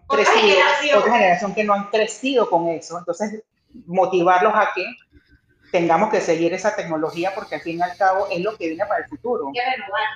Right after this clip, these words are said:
Speaker 2: Hay que renovarse con tanta competencia que hay, tantas cosas que uno ve en las redes,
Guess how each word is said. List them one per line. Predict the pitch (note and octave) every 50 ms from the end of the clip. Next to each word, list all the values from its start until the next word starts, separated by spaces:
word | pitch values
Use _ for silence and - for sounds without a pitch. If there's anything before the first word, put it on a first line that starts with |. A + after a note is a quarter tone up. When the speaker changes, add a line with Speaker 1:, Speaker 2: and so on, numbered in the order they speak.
| -
Speaker 2:
Hay | D#3+ -
que | - G3
renovarse | G3 F#3+ F#3 F3+ D#3+ D#3 E3 F#3 G3 G3 G3 - - G#3 G#3+ G#3+ -
con | F#3 E3+ E3+
tanta | - G3+ G#3+ A3 A#3+ A#3
competencia | A#3+ G#3+ E3+ E3+ E3+ E3+ F3+ F3+ - - G#3 -
que | - E3+
hay, | E3+ E3 D#3 D3+ E3 G3 G3+ - _ _ _ _ _ _
tantas | - F3 F#3+ G3+ G3+ A3 G#3+ G#3+ - - - -
cosas | G#3 F#3+ G3+ G#3+ G3+
que | F#3
uno | F3 F3 F3+ F3+
ve | F#3 F3+
en | F#3
las | F3+ F3+
redes, | - F3+ F3 E3+ D#3+ D#3 D#3+ E3 - - - _